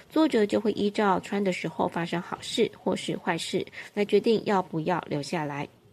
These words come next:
第二个重点是，如果真的做不来，就找身边的人或是专家帮忙。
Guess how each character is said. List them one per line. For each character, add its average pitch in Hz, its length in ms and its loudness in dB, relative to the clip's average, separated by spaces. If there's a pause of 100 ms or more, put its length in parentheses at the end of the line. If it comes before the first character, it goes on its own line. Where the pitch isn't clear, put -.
(160)
第 320 100 4
二 311 80 4
个 285 100 2
重 277 260 2
点 202 240 4
是， 247 160 0
如 226 160 6
果 196 140 4
真 262 240 2
的 277 100 4
做 247 220 2
不 220 140 2
来， 175 200 2
就 208 140 0
找 - 220 -2
身 202 280 -2
边 214 140 2
的 214 80 2
人 170 300 0
或 185 120 0
是 190 140 -2
专 180 180 -2
家 175 140 0
帮 202 160 0
忙。 175 240 0